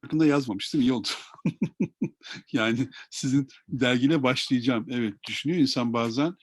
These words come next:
Ya şunun hakkında yazmadım, bunun hakkında yazmadım, nasıl unuttum diye. Mesela Ferit Bey hakkında yazmamışım. Çok severim, şey yaparım. Sonra dehşetle fark ettim ki Necati Tosner hakkında da yazmamışım.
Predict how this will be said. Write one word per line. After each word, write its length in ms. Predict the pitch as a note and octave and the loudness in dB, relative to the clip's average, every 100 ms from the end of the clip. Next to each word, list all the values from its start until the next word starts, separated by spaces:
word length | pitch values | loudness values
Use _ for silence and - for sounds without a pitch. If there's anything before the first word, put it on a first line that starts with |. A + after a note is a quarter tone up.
| - - - _ - A2+ | -20 -20 -20 _ -16 -10
Ya 240 | G#2 A2 | -6 -6
şunun 220 | - A#2+ | -6 -8
hakkında 380 | B2+ B2+ - C#3+ | -6 -6 -2 0
yazmadım, 540 | C3+ D3 C#3+ D3 F3 C#3 | 0 0 0 -2 -2 -2
bunun 160 | C3 | -2
hakkında 360 | C3+ C3+ C#3 C3+ | -2 -2 0 0
yazmadım, 400 | C#3+ D3 C#3 C3+ | 0 0 -2 -2
nasıl 320 | B2+ C3+ - B2 | 0 0 0 -2
unuttum 440 | A2+ - A#2 G#2+ | -2 -6 -6 -6
diye. 380 | G2+ G#2+ C#3+ F#3+ - _ _ _ _ | -4 -2 -2 -4 -10 _ _ _ _
Mesela 200 | - A2+ | -6 -6
Ferit 260 | - D3 D3+ | 2 2 2
Bey 80 | C3+ | -2
hakkında 320 | A2+ A#2+ D#3 | -2 0 2
yazmamışım. 600 | F#3+ G3 E3+ A2+ - - | 2 0 0 0 -2 -8
Çok 240 | - D3+ | -6 -6
severim, 420 | - C3+ F#2+ G2+ B2 | -2 -2 0 -2 -6
şey 160 | - | -6
yaparım. 420 | B2 - A2 E3 - _ _ _ - - _ _ | -6 -6 -4 -4 -6 _ _ _ -20 -20 _ _
Sonra 240 | - C3 A2+ | -10 -6 -2
dehşetle 440 | B2 - E3 D#3 | -2 -2 -4 -4
fark 300 | C#3 D3+ D3 | -2 -4 -2
ettim 420 | D3+ - G3+ F#3 - D#3 | -6 -4 -6 -6 -10 -8
ki 280 | - E3+ G3 _ _ | -2 -2 -4 _ _
Necati 440 | A2 A2 B2+ C3+ - | -6 -2 -2 -4 -4
Tosner 360 | D#3 - E3 | -6 -2 0
hakkında 380 | D3+ C#3+ E3 F#3 | 0 -2 -4 -2
da 60 | D#3+ | -2
yazmamışım. 680 | G#2+ F#2+ F#2+ F#2+ - - | -2 -4 -4 -6 -8 -12